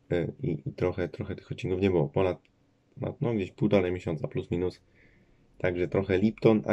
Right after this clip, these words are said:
Ice Tea, ale no właśnie ruszamy z Farmingiem siedemnastką, Powrót do przeszłości i wszystko w tych, y, najbliższych odcinkach z Farminga,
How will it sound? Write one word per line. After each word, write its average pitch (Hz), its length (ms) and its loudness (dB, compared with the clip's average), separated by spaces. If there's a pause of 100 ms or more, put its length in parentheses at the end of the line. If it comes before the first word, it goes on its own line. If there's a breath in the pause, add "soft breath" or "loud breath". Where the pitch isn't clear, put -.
Ice 104 160 -4
Tea, 104 240 4
ale 90 420 0
no 87 180 -2
właśnie 82 540 -4
ruszamy 87 400 -2
z - 40 -12
Farmingiem 87 400 0
siedemnastką, 85 500 -4
Powrót 82 240 0
do 80 80 0
przeszłości 95 580 -2 (360 loud breath)
i 143 120 0
wszystko 104 320 2
w - 60 -6
tych, - 320 0
y, - 160 0
najbliższych 87 440 -2
odcinkach - 380 -4
z - 60 -20
Farminga, 85 500 -2